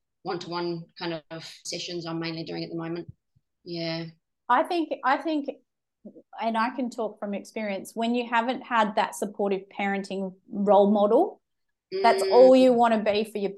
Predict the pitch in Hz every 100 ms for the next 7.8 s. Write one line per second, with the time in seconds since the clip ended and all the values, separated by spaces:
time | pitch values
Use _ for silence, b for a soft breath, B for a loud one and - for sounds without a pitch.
0 | - - 190 214 208 220 220 226 202 185
1 | 170 - 262 262 262 262 247 240 - 240
2 | 226 254 262 202 - _ _ - - _
3 | _ _ 240 254 285 285 269 262 254 240
4 | 208 202 202 226 226 240 240 - 226 240
5 | 233 226 226 214 208 208 196 - 196 208
6 | 214 214 208 196 196 185 196 196 202 214
7 | 208 196 196 190 196 - 202